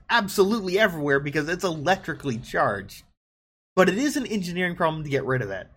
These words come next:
And we might be able to use that engineering problem of removing m-, moon dust to apply to dust here on Earth in our everyday homes and lives, so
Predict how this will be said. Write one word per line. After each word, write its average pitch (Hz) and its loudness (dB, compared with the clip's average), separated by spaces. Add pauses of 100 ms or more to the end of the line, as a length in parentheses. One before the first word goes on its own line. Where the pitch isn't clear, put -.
(420)
And 170 2
we 214 4
might 208 0
be 196 -2
able 175 -4
to 147 -8
use 147 -6
that 139 -2
engineering 143 -6
problem 143 -2
of 135 -4
removing 139 -4
m-, 123 -6
moon 196 -2
dust - -6 (760)
to 214 4
apply 190 6
to 185 0
dust 165 -2
here 185 -2
on 175 2
Earth 147 0
in 139 -2
our 139 2
everyday 139 2
homes 139 -4
and 139 0
lives, 127 -2
so 123 -4